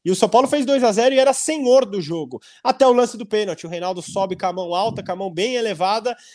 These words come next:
é, um pênalti em que, que tem sido marcado, é orientação mesmo que seja marcado, o América faz o gol, e aí bota fogo no jogo, depois da, da expulsão do Miranda, então, é, é, o América ficou com bola o tempo todo, o São Paulo,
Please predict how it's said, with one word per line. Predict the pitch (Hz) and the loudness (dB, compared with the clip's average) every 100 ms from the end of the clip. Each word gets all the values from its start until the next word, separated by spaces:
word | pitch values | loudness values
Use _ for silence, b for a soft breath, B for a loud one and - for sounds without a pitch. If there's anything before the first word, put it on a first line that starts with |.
| b | b
é, | 156 160 156 151 | -8 -6 -4 -4
um | 170 180 | -6 0
pênalti | 208 208 190 - | 0 0 -2 -8
em | 190 | -8
que, | 202 196 - | -10 -12 -12
que | 202 | -6
tem | 247 294 | -4 -4
sido | 247 226 | -6 -4
marcado, | 190 180 220 202 | -2 0 0 0
é | |
orientação | 202 202 190 170 214 | -2 -2 -4 -4 -6
mesmo | 202 202 185 | -6 -6 -6
que | |
seja | 190 190 | -6 -2
marcado, | 180 170 190 208 | -2 0 0 0
o | 220 | 0
América | 196 202 185 190 | 0 0 -2 -2
faz | - 214 190 | 0 -2 -2
o | |
gol, | 175 208 254 B B B - | 2 2 2 B B B 2
e | 202 | 6
aí | 185 202 | 6 4
bota | 190 190 | 0 0
fogo | 180 196 185 | -4 -4 -6
no | 175 | -6
jogo, | 123 175 208 196 | -6 -6 -6 -8
depois | 170 160 196 190 | -8 -4 -2 2
da, | 196 160 | 2 2
da | 170 | 0
expulsão | 170 165 202 202 | -2 -4 -4 -2
do | |
Miranda, | 185 170 208 | -2 0 0
então, | 196 143 190 240 b b - | -2 2 4 4 b b -6
é, | 151 107 - 151 | -4 -4 -4 0
é, | |
o | - | 2
América | 156 185 220 226 | 2 0 0 -6
ficou | - 190 220 | -6 -6 -6
com | 226 180 | -4 0
bola | 208 | 0
o | 208 | 0
tempo | 226 220 | -6 -6
todo, | - 214 | -2 -2
o | 190 | -2
São | - 175 | -8 0
Paulo, | 190 208 196 131 | 2 4 2 -4